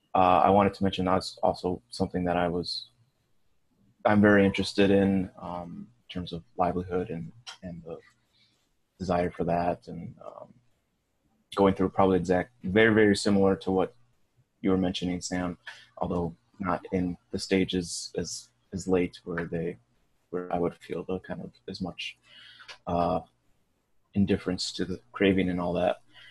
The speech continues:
Um, one of the two, two things that I wanted to mention about that is I, um,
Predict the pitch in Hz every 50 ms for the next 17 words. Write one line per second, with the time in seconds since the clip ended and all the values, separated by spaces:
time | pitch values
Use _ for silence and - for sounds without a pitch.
0 | - _ _ - 175 175 175 180 180 180 180 180 196 - _ _ _ _ _ _
1 | - 95 95 92 92 95 101 104 - - _ - 113 123 131 143 139 127 120 117
2 | 110 104 104 101 98 - - - 117 104 - - _ _ _ - - - 180 160
3 | - 127 110 104 104 98 92 98 95 95 92 92 98 98 98 95 - - 95 98
4 | 101 - - 98 92 90 90 - 87 90 92 92 92 90 - - - 90 90 92
5 | 90 90 90 87 90 87 87 92 -